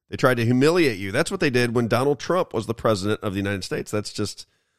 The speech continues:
uh, that's not that long ago. I think you might be able to remember how it all went down.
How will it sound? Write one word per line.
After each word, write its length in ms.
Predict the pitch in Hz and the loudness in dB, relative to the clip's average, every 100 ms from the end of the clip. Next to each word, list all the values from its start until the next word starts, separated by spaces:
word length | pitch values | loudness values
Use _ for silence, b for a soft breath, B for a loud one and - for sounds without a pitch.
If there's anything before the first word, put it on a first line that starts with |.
| _ _ - | _ _ -8
uh, 140 | 82 | -2
that's 200 | 98 156 | -2 0
not 120 | 160 | 2
that 120 | 190 165 | 2 4
long 240 | 180 175 | 4 2
ago. 320 | 127 175 170 | 4 4 4
I 60 | 123 | 2
think 200 | 139 120 | -2 -4
you 60 | |
might 180 | 117 117 | -2 0
be 80 | 123 | 0
able 120 | 117 | 0
to 60 | 113 | 0
remember 320 | 113 117 110 | 0 0 2
how 140 | 110 | 2
it 60 | 110 | 2
all 160 | 107 107 | 2 0
went 160 | 101 | 0
down. 320 | 131 123 - | 0 0 -2